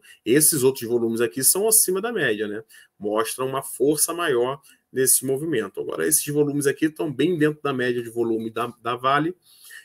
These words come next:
e um movimento aí, então, que não,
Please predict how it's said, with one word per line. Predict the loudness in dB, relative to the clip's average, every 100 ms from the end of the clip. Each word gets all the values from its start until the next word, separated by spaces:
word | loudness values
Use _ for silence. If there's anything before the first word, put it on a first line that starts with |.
| _
e | 0
um | 0
movimento | 0 -2 0 0 0 2
aí, | 2 2 -4
então, | -10 -6 -2 -2
que | -2 -2
não, | 0 0 0 -2 -6